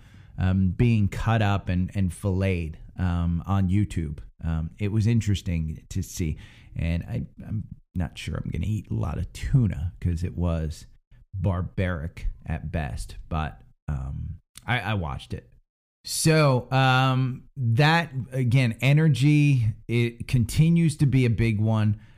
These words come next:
Um, I noticed, and I posted yesterday, and a lot of people, um, had asked me, "Hey, what's confirmation? What's validation?" Well, you can watch Snapchat Charlie's videos. I had, I, I send everybody to, I'm sorry, Zip Trader.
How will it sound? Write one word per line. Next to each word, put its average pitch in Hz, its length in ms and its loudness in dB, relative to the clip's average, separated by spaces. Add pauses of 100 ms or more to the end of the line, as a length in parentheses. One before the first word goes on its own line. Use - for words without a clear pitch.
(260)
Um, 110 340 2
I 170 220 4
noticed, 156 500 4
and 123 120 4
I 120 80 4
posted 131 560 2
yesterday, 104 640 2
and 101 120 2
a 95 60 0
lot 113 220 2
of - 80 -4
people, 104 520 -2
um, 98 380 0
had 104 240 2
asked 104 300 0
me, 92 200 2 (220)
"Hey, 147 160 2
what's 160 240 2
confirmation? 104 680 4
What's 107 180 4
validation?" 90 720 2
Well, 120 160 4
you 127 160 2
can 110 160 4
watch 110 280 2
Snapchat 98 460 0
Charlie's 90 420 2
videos. 85 480 0
I 90 60 2
had, 98 720 0 (180)
I, - 220 -4
I 147 40 4
send 165 420 2
everybody 101 720 2 (520)
to, 113 300 2
I'm 117 140 2
sorry, 90 440 -2 (360)
Zip 90 400 0
Trader. 82 440 -2